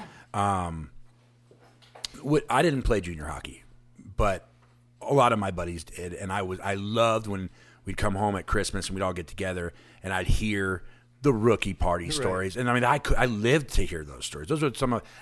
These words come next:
Speaker 1: and I, none of them I've forgotten. I mean, they're the funniest, and none of it was what you're saying, like the sexual stuff. That wouldn't have been funny.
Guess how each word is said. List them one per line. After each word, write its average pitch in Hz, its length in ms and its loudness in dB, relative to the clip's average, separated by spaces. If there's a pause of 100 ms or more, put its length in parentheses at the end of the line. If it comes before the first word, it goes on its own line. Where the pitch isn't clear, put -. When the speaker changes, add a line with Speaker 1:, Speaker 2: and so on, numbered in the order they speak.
Speaker 1:
and 107 140 -2
I, 123 140 2 (180)
none 127 220 6
of 127 80 2
them 104 160 0
I've 101 140 -2
forgotten. 92 580 -2 (280)
I 98 120 -4
mean, 110 120 0
they're 107 140 2
the 95 160 -8
funniest, 131 800 0 (280)
and 120 160 -4
none 143 160 4
of 127 120 0
it 98 80 -2
was 104 380 0
what 107 340 2 (680)
you're 104 180 -4
saying, 82 320 -4
like 82 180 -6
the 107 80 -4
sexual 117 360 0
stuff. 113 260 0 (300)
That 135 160 -2
wouldn't 139 180 2
have 90 120 0
been 120 180 4
funny. 76 440 -8